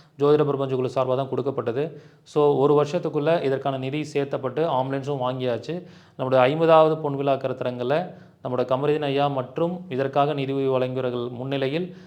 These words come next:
இந்த ஆம்புலன்ஸ் வந்து திறப்பு விழா பண்ணி, அதுக்கப்புறம் அந்த அநாத பிணங்களை எடுத்துக்கொள்ளக்கூடிய காரியத்திற்காக அந்த ஆம்புலன்ஸை நம்ம பயன்படுத்த போறோம். இந்த மாதிரி நிறையா திட்டங்கள்,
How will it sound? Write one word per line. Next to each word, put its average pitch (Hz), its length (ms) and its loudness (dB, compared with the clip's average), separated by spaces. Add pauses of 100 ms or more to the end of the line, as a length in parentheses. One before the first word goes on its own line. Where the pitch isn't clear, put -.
(220)
இந்த 127 200 0
ஆம்புலன்ஸ் 139 420 0
வந்து 135 260 -2 (420)
திறப்பு 135 280 -2
விழா 135 200 4
பண்ணி, 135 480 -6 (300)
அதுக்கப்புறம் 147 640 2
அந்த 139 180 0
அநாத 139 280 2
பிணங்களை 131 400 -2
எடுத்துக்கொள்ளக்கூடிய 123 1000 -2
காரியத்திற்காக 131 800 0
அந்த 123 200 -4
ஆம்புலன்ஸை 127 300 -2
நம்ம 123 180 -6
பயன்படுத்த 123 420 -4
போறோம். 120 280 -4 (400)
இந்த 147 180 0
மாதிரி 175 240 4
நிறையா 165 440 6
திட்டங்கள், 147 640 -2